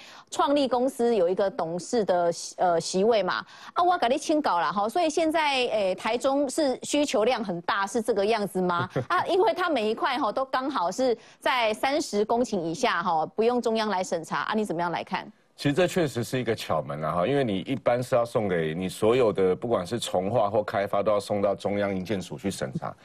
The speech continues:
Speaker 2: 那三十公顷以下是营建署是等于报备啦哈，那所以基本上是台中市政府自己就可以决定。
Speaker 1: 嗯。
Speaker 2: 那这个如果站在产业的角度来看，当然会觉得说这是应该的，因为大家产业需要工厂。但巧就巧在什么？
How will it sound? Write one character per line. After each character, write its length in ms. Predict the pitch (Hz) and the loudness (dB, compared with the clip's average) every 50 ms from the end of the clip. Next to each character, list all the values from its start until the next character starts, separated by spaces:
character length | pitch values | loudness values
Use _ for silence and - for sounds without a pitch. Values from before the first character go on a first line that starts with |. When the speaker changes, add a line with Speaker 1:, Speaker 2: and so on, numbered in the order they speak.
| - - - - - _ - | -20 -20 -20 -20 -20 _ 0
Speaker 2:
那 280 | 175 170 165 156 127 | 0 2 2 2 0
三 180 | 123 - 190 180 | 0 0 0 2
十 100 | 151 160 | 2 2
公 160 | 151 175 170 | 2 2 2
顷 120 | 143 127 107 | 0 0 -2
以 80 | 101 | 0
下 160 | 95 143 123 | 0 0 0
是 200 | 113 139 143 131 110 - - | 0 -2 -4 -6 -6 -6 -4
营 160 | - 170 175 | 0 0 2
建 120 | 214 202 | 2 2
署 200 | 175 - 123 113 | 0 0 -2 -2
是 120 | 110 139 151 | -2 -2 -2
等 200 | 131 - 113 92 | -2 -2 -2 -2
于 60 | 98 | -2
报 240 | 117 - 156 131 117 | 0 0 0 0 0
备 240 | - - 139 110 92 | 0 0 0 2 2
啦 160 | 80 71 69 69 | 2 0 -2 -2
哈， 140 | 85 78 85 | -2 -2 0
那 100 | 127 143 | 0 0
所 160 | 127 - 147 | 0 0 -2
以 60 | 127 | -2
基 160 | 110 - 139 | -2 -2 -2
本 140 | 135 113 95 | -2 -2 -2
上 160 | 87 131 123 | -2 -2 -2
是 80 | 127 127 | -2 -2
台 160 | - 117 110 | -2 -2 0
中 120 | 107 135 139 | 0 0 0
市 220 | - - 147 120 | 0 -2 -2 0
政 160 | 110 127 107 | 0 -2 -2
府 120 | 82 80 76 | -4 -8 -6
自 120 | - 113 | -2 -2
己 80 | 104 92 | 0 0
就 80 | 104 | 0
可 100 | 95 104 | 0 -2
以 80 | 90 82 | -2 -2
决 200 | - - 85 82 | -2 -4 -2 -2
定。 120 | 101 92 202 | 0 0 2
Speaker 1:
嗯。 300 | 196 185 175 165 156 156 - - | 2 2 0 0 -4 -8 -6 0
Speaker 2:
那 160 | - 240 247 233 | 2 4 4 4
这 140 | - 247 | 4 4
个 100 | 226 214 | 4 4
如 120 | 175 175 214 | 4 2 2
果 100 | 196 170 | 0 0
站 120 | 202 202 | 0 -2
在 120 | 190 185 180 | -2 -2 -4
产 260 | - - 120 110 127 | -4 -4 -4 -2 0
业 140 | 185 202 160 | 0 0 0
的 100 | 143 131 | 0 -2
角 220 | - 123 101 107 | -2 -2 -2 -2
度 180 | - 170 156 127 | 0 0 0 0
来 140 | 110 110 | 0 0
看， 240 | - - 147 123 117 120 | 0 -2 -4 -4 -4 -4
当 140 | 147 143 | -4 -2
然 100 | 147 131 | -2 -2
会 100 | 127 139 | -2 -2
觉 120 | 123 - 120 | -2 -2 -2
得 60 | 117 | 0
说 140 | 101 127 127 | 0 0 0
这 140 | 127 143 123 | 0 -2 -2
是 180 | - - 123 | -2 -2 -2
应 120 | 120 120 123 | -2 0 0
该 140 | 120 113 | 0 0
的， 60 | 110 117 | 0 0
因 60 | 127 | 0
为 80 | 127 | 0
大 140 | - 127 123 | 0 2 2
家 100 | 127 127 | 0 0
产 240 | 117 - - - 85 | -2 -6 -6 -6 -2
业 140 | 110 127 120 | -2 -2 -2
需 140 | - - 120 | 0 0 0
要 120 | 117 110 | 0 0
工 180 | - 113 117 110 | 0 -2 -2 -2
厂。 160 | 98 85 - - - - - - _ | -2 -6 -6 -8 -12 -20 -20 -6 _
但 200 | - 240 233 220 - - - _ _ - - _ _ - | 2 4 4 2 0 -4 -14 _ _ -20 -20 _ _ -6
巧 260 | - - 170 139 131 | -2 2 2 4 4
就 140 | 135 202 214 | 4 4 2
巧 180 | - - 127 113 | 2 0 0 0
在 160 | 117 131 127 | 2 0 0
什 160 | - - 107 | 0 -2 -6
么？ 160 | 92 90 87 | -6 -6 -6